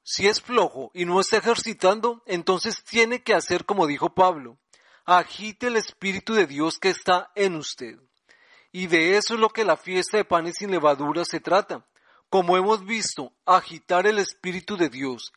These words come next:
el cual está en nosotros. Sigamos leyendo, verso diez.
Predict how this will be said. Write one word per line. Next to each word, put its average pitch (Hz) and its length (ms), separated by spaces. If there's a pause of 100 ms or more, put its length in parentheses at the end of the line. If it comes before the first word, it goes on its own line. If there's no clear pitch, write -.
el 147 260
cual 226 420 (220)
está 160 520
en 165 160
nosotros. 147 720 (1600)
Sigamos 160 480
leyendo, 151 500
verso 175 320
diez. 117 380